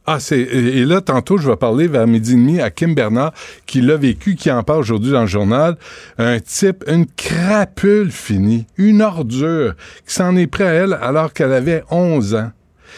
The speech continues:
C'était le mononcle, le frère de sa mère. Puis sa mère a dit, «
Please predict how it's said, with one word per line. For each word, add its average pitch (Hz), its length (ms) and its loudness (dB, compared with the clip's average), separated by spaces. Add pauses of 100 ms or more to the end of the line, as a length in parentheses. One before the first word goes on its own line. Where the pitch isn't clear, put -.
(100)
C'était - 260 -2
le 175 80 4
mononcle, 160 680 0
le 135 120 0
frère 175 400 -2
de 156 100 0
sa 135 220 -2
mère. 135 240 0
Puis - 80 -8
sa 139 100 -2
mère 165 140 0
a 165 80 2
dit, « 135 180 0